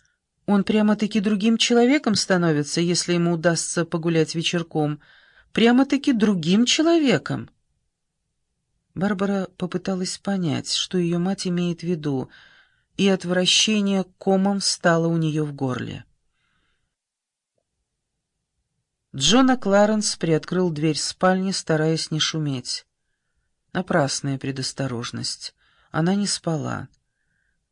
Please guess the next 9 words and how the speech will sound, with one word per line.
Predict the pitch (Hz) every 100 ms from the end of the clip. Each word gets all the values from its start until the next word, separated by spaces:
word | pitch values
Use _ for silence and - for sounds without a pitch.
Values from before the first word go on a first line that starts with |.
| _ _ -
Повернув | 165 175 175 170
голову | 151 170 165 160
на | 160
подушке, | 165 165 196 - - 208 196 - _ _ _
Нелл | 170 190
слабо | - - 185 185 170
улыбнулась | 180 180 170 156 165 170 165 -
своему | 165 160 156
мужу. | 151 147 135 123 123